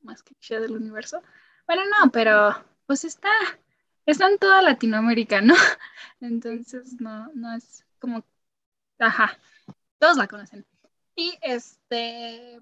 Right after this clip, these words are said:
pero el show es que de pequeña, eh, un, no sé por qué empezamos como a contar historias de terror, ¿no?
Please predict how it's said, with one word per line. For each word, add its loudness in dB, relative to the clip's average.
pero -18
el -20
show -12
es -12
que -16
de -6
pequeña, -6
eh, -12
un, -2
no -8
sé -6
por -6
qué -2
empezamos -2
como 0
a -4
contar -6
historias -2
de -6
terror, -6
¿no? -6